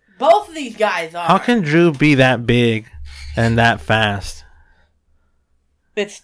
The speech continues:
Speaker 1: it's, look at Lesnar. It's fucking scary.
Speaker 2: Oh, he thumped him in the eye.
Speaker 1: Oh, fucking Drew's.
Speaker 2: Oh!
Speaker 1: A ref bump
Speaker 2: Oh,
Speaker 1: in
Speaker 2: what's,
Speaker 1: Hell in a Cell.
Speaker 2: what does this mean? What does this mean?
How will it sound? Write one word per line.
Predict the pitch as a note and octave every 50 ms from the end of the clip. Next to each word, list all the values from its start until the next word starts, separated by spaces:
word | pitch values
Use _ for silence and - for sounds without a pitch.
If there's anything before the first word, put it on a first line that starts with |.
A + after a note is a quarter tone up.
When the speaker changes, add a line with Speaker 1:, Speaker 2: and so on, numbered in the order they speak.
| - _
Speaker 1:
it's, | - _ - - - E3+
look | G3+ A3 G#3+ A3+ B3 A#3+
at | C4+ G#3
Lesnar. | G3+ A3 A3 G#3 F#3 F3+ D#3+ D#3 D3+ - _
It's | - G3+ G3 G3 -
fucking | - A3+ A3 A3 G#3+ G#3+ F#3 F3+ E3+
scary. | - - G#3+ G3+ F#3+ F#3 E3+ D#3+ D#3 D3+ _ _ _ _ _ - - - - - _ _ _ _ _ _ - - _ _
Speaker 2:
Oh, | - C#3+
he | C#3 E3 E3+
thumped | - G3 G3+ G3+ F3
him | F#3+ F#3+
in | F#3+
the | G3 G3 G3
eye. | F#3+ F#3+ F3 C3+ - - _ _ _ _ _ _ _ _ _ _ _ _ _ _ - _ - - - - - - _ _ _ _ _ _ _ _ _ - _ _ _ _ _ -
Speaker 1:
Oh, | B3 D4+ E4+ E4+ D#4 C4 G#3+ - -
fucking | - - - - - - - - G4+ G4+ E4+ B3+ A3
Drew's. | G#3 A3 B3 C#4+ D4 C#4+ B3+ - - - _ _ _ _ _ _
Speaker 2:
Oh! | - A#3+ C#4+ D#4+ E4 E4 E4 D#4+ E4 D#4+ D#4 C4+ G3 C3 A#3
Speaker 1:
A | A#3 A#3
ref | A#3 C4 D4 E4 E4+ C#4 A#3
bump | D4+ D#4+ E4 E4+ E4+ - - - -
Speaker 2:
Oh, | - - A3+ A#3+ A#3 A#3 A3+ A3 G#3+
Speaker 1:
in | F#3
Speaker 2:
what's, | F#3+ G#3+ - D4+
Speaker 1:
Hell | D4+ D4
in | D4
a | C#4+
Cell. | E3 D#3+ E4 D#4+ D#4+ D#4+
Speaker 2:
what | - A3
does | A3+ G#3+ F3+
this | G#3 G#3+ G3+ -
mean? | G3 F3+ D#3 C3+ A#2 A2 A2 G#2+ - _ - _ _ _ _ _ _ _ _ _ _ _ _ _ _ _ _ _ _ _ _
What | - E3 F#3
does | F#3+ D#3+
this | E3+ F#3 - -
mean? | - D3 B2 A2+ A2 G#2+ A2+